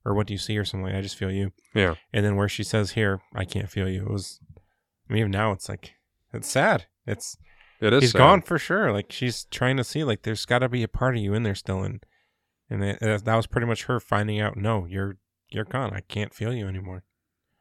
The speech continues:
Speaker 2: Mm-hmm.
Speaker 1: Yeah, it was
Speaker 2: And then
Speaker 1: tough.
Speaker 2: we get the even more heartbreaking moment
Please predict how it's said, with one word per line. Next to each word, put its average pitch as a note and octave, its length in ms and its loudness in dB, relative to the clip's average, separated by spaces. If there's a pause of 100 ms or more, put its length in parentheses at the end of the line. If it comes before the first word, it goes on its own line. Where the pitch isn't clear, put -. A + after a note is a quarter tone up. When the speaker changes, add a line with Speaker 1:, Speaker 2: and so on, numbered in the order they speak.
(200)
Speaker 2:
Mm-hmm. E2+ 280 -4 (360)
Speaker 1:
Yeah, G2+ 180 -4 (160)
it A2 100 -6
was A#2 180 -8
Speaker 2:
And A#2+ 140 4
then A2 60 6
Speaker 1:
tough. A2 80 4
Speaker 2:
we G2+ 40 4
get G#2 160 6
the G#2+ 80 0
even F#2+ 240 0
more F#2+ 640 6 (100)
heartbreaking F2+ 640 4
moment D#2+ 420 -2